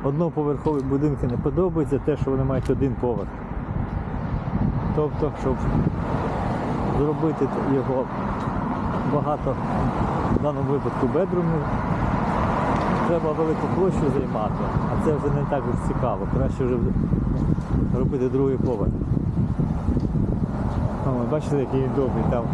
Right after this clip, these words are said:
туди займає на кутку і тут, скільки там, десять, двадцять,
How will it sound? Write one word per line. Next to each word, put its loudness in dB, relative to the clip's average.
туди 2
займає 2
на 2
кутку 2
і 2
тут, 0
скільки 2
там, 0
десять, 2
двадцять, 0